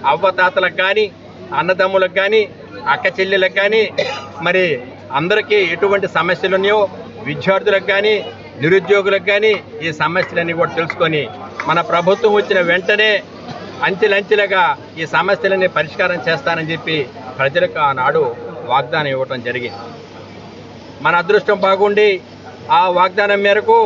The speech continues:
భగవంతుడు ఆశీస్సులు పొంది, ఈరోజు మన తెలుగుదేశం పార్టీ ఎన్డీఏ కూటమి అధికారంలోకి రావడం జరిగింది. ఈ అధికారంలోకి వచ్చిన తర్వాత ఏవైతే పాదయాత్రలో చెప్పారో, ఆ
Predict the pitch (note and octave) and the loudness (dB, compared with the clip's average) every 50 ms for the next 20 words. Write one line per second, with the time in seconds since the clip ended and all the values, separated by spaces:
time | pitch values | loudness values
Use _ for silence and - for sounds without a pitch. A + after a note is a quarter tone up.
0 | F3+ - - - - - - - - - - - B2 C3 C#3+ D3 F#3 F#3 F#3+ F#3+ | 2 -2 -8 -14 -12 -12 -12 -12 -12 -14 -12 -6 -4 -4 2 4 4 4 4 2
1 | E3 - F3 E3 E3 D3 B2+ B2 - - - - - - B2 C3+ D#3 E3+ - G3 | 2 0 -2 2 2 2 2 0 -4 -12 -12 -12 -8 -2 2 2 2 2 2 -2
2 | F#3+ - - F3+ E3 D3 - E3+ F#3 F#3+ G3+ G#3+ A3 G#3+ F#3+ D3+ - - - - | -2 -2 -2 -4 -4 -4 -2 0 0 2 4 4 4 4 4 2 -8 -18 -18 -16
3 | - - - - C#3+ D#3 E3+ F3 F#3+ G3 F#3+ F#3+ G3 F#3+ F3 D3+ C#3+ - - - | -16 -16 -12 -6 -2 0 4 4 4 4 4 4 4 2 2 0 -4 -8 -10 -18
4 | - - C3+ D3 D3+ D3 - - C#3+ D#3 D#3+ D#3 D#3+ D#3+ D3 - C#3+ C3 - C#3+ | -14 -2 -2 -2 -2 -2 -2 0 0 0 0 -2 -4 -6 -4 -6 -8 -4 0 0
5 | D3+ D#3+ - G#3+ G#3+ G#3+ F#3 - - - - - F3 D#3 D3 C#3 D#3 E3 E3+ E3+ | 0 2 4 4 4 4 4 0 -10 -16 -16 -16 -10 -2 -2 -2 0 0 0 0
6 | D3+ - - D#3+ D#3 D3 D3+ D3+ D3 C3+ B2 A2 - - - - - - A#2+ B2 | 0 0 0 -2 0 0 0 0 0 -2 -2 -4 -10 -12 -14 -14 -10 -10 -8 -8
7 | C#3 C3+ D3 C#3 C3+ C3+ C3 B2 B2 A#2 A#2 A#2 A2+ A2+ A2 A#2 A#2 A2 A2+ A2+ | -6 -4 -4 -2 -2 -2 -2 -4 -6 -6 -6 -6 -8 -8 -8 -10 -12 -8 -8 -10
8 | A2 G#2 G2+ G2 A2 - - - - - - - - - - - - - D#3+ D#3+ | -8 -10 -12 -16 -16 -16 -16 -18 -18 -20 -18 -16 -16 -16 -16 -14 -4 0 0 2
9 | F3 G3+ F#3+ G#3 G3+ G#3 G#3 G3+ G3+ G3 F#3+ F#3+ F#3 F#3+ A3 G#3 G3+ G#3+ F#3+ F#3+ | 2 2 2 4 4 4 4 4 2 2 2 0 0 2 2 0 2 4 4 4
10 | G3 F#3+ F#3 F#3 F#3+ E3+ D#3 C3+ B2 - - - - - - - B2+ D#3+ F#3+ G#3 | 4 4 2 2 2 2 2 2 0 -4 -12 -16 -16 -16 -14 -6 -2 0 2 2
11 | G#3 G#3 G#3 G#3 G3+ - G#3 G#3 G3 - E3+ E3+ G3 G3+ G#3 G#3 G#3 G3+ F#3+ - | 4 4 4 2 4 4 4 2 4 2 2 0 2 4 4 4 4 2 2 0
12 | G3+ G3+ G3+ - E3+ F3+ F3 - G#3+ G3+ G3 G3+ G#3+ A3+ A3 F#3 D#3+ - - - | 0 -2 0 0 -2 -2 2 2 2 2 4 4 6 4 4 4 0 -10 -18 -18
13 | - - - | -16 -6 -6